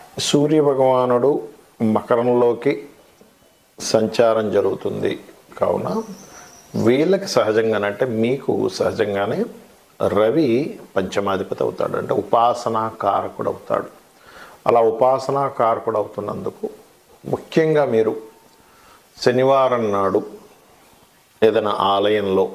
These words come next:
అంటే ఈ మకర సంక్రమణం జరిగిన తర్వాత వచ్చే శనివారంలో, మీరు ఏదైనా ఆలయంలో అక్కడ ఉండేటువంటి గోవుకి గనక మీరు బెల్లము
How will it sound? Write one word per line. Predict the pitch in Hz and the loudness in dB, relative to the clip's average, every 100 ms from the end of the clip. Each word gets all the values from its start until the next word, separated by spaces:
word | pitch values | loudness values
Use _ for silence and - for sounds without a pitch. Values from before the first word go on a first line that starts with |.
| - | -10
అంటే | 113 127 | -2 0
ఈ | |
మకర | 113 104 - 117 | 0 -2 -2 -2
సంక్రమణం | - 117 107 110 104 98 95 | -2 -4 -4 -4 -2 -4 -2
జరిగిన | 98 92 98 95 | 0 0 -4 -4
తర్వాత | 95 101 | -2 -2
వచ్చే | 98 - - | -2 -4 -4
శనివారంలో, | 92 107 101 107 - - 120 226 - - - - - - | -4 -4 -4 -2 -4 -4 -6 -8 -12 -20 -20 -20 -20 -2
మీరు | 120 | 2
ఏదైనా | 117 120 127 151 160 | 4 4 4 2 2
ఆలయంలో | 151 120 110 - - - - - - - | 0 -2 -2 -4 -4 -2 -2 -6 -12 -6
అక్కడ | - | -2
ఉండేటువంటి | 110 113 120 120 120 107 | 0 0 0 -2 -4 -4
గోవుకి | 98 104 113 131 143 - | -2 2 2 2 0 -4
గనక | 123 101 98 - | -4 -4 -4 -6
మీరు | - 87 101 - - - _ _ _ _ _ _ _ _ _ _ _ - | -6 -2 -2 -2 -10 -20 _ _ _ _ _ _ _ _ _ _ _ -4
బెల్లము | 117 113 117 139 143 117 | 2 4 4 4 2 0